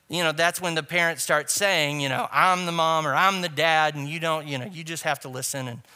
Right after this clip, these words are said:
I mean, Luke's heard it all. Parenting tip, uh, we don't really do this anymore because Luke knows it's coming, and so he's got smart enough to quit. But, like, when he keeps questioning me, I'm saying,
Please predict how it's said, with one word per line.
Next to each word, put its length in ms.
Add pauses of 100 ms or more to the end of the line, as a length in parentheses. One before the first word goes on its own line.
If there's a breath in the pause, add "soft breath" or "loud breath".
(640 loud breath)
I 20
mean, 160 (140)
Luke's 200
heard 180
it 60
all. 240 (540 soft breath)
Parenting 400
tip, 220 (840)
uh, 280
we 100
don't 140
really 160
do 120
this 160
anymore 340
because 220
Luke 140
knows 220
it's 100
coming, 320 (120)
and 120
so 100
he's 80
got 160
smart 280
enough 200
to 80
quit. 300 (960 loud breath)
But, 120
like, 200
when 100
he 60
keeps 360
questioning 500
me, 140
I'm 140
saying, 260